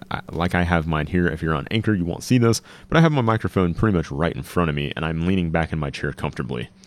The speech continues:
So just keep that in mind, and, um, just kind of analyze your space when you're looking to build your setup here.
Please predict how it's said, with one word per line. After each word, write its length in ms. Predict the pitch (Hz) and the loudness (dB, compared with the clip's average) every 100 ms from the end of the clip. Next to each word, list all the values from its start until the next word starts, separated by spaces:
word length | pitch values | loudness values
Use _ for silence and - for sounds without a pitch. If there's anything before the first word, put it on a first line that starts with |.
| - - _ _ _ _ _ _ | -20 -20 _ _ _ _ _ _
So 320 | - 80 73 80 | 0 0 0 -2
just 180 | 101 | -2
keep 160 | - 143 | 0 2
that 160 | 139 104 | 2 2
in 60 | |
mind, 420 | 101 98 98 98 - | 2 4 4 2 0
and, 340 | 87 87 85 | 0 2 2
um, 320 | 80 82 82 | 2 2 2
just 240 | 87 95 - | 0 -2 0
kind 160 | 117 | 0
of 80 | 92 - | 0 0
analyze 420 | 95 101 98 90 | 0 2 4 2
your 140 | 85 76 | 0 -4
space 640 | - - 90 80 76 - | -6 0 2 2 -2 -2
when 180 | 82 78 | -2 0
you're 300 | 76 78 73 - - | 0 0 -2 -8 2
looking 260 | 101 - 85 | 2 4 0
to 120 | 85 | 0
build 480 | 78 78 90 85 73 | -2 2 4 4 2
your 480 | 76 78 76 73 - - - | 2 4 4 2 -2 -12 -16
setup 420 | - 90 78 67 | -2 2 2 -2
here. 200 | 73 | -6